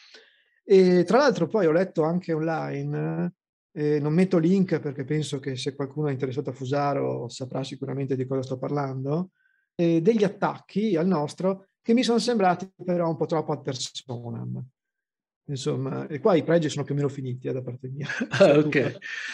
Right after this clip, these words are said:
Speaker 2: No, beh, allora, premesso che Fusaro ha una storia che inizia, eh, pubblica per me, che inizia sul blog del Fatto Quotidiano, dove non sono d'accordo su tutto quello che scrive, però ha un pregio che riporta al centro della discussione l'etica.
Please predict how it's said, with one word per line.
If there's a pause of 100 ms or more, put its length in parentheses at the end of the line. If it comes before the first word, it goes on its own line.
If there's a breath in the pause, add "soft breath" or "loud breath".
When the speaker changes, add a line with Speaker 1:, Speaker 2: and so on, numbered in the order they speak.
(240 loud breath)
Speaker 2:
No,
beh,
allora,
premesso
che
Fusaro
ha
una
storia
che
inizia,
eh, (100)
pubblica
per
me,
che
inizia
sul
blog
del
Fatto
Quotidiano, (180)
dove
non
sono
d'accordo
su
tutto
quello
che
scrive, (240 loud breath)
però
ha
un
pregio
che
riporta
al
centro
della
discussione
l'etica.